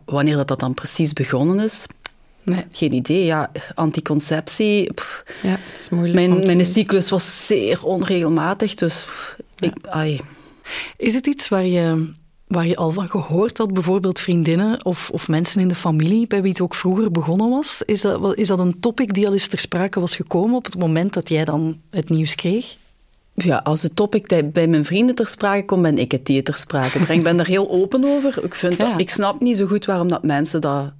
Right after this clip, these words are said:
Speaker 1: niet oké vinden om
Speaker 2: Hmm.
Speaker 1: te vertellen. Maar
Speaker 2: Nee.
Speaker 1: misschien zijn mijn symptomen dan niet zo erg, ik weet het niet. Maar mijn moeder was ook wel jong. Die
Speaker 2: Ah, ja.
Speaker 1: was ook acht of negenendertig. Ik heb dat ook nog eens aan de gynaecoloog gevraagd of dat genetisch is.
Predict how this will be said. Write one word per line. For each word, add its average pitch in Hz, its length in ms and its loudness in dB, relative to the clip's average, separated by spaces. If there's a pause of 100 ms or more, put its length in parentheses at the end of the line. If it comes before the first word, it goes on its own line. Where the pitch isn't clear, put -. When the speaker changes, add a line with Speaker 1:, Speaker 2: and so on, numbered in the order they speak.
Speaker 1:
niet 151 600 0
oké 160 380 0
vinden 151 260 0
om 139 100 4
Speaker 2:
Hmm. 185 260 0
Speaker 1:
te 147 140 0
vertellen. 151 580 -2
Maar 165 160 2
Speaker 2:
Nee. 190 120 0
Speaker 1:
misschien 175 380 2
zijn 160 240 2
mijn 151 180 2
symptomen 160 580 0
dan 165 140 2
niet 160 160 2
zo 170 240 0
erg, 170 380 -2
ik - 80 -10
weet 165 180 0
het - 120 -12
niet. - 480 -4 (360)
Maar 175 140 4
mijn 170 140 6
moeder 196 300 2
was 175 180 0
ook 175 200 -2
wel 131 260 0 (120)
jong. 120 420 0 (180)
Die 170 100 2
Speaker 2:
Ah, 156 60 4
ja. 151 60 4
Speaker 1:
was 147 100 0
ook 175 320 0
acht 190 240 0
of 185 140 -4
negenendertig. 214 1040 0 (1400)
Ik 190 160 0
heb 190 120 2
dat 180 140 2
ook 175 80 4
nog 185 180 2
eens 185 100 2
aan 180 120 2
de 170 80 2
gynaecoloog 160 540 2
gevraagd 156 380 -2
of 104 80 -2
dat - 180 -2
genetisch 151 600 2
is. - 420 -2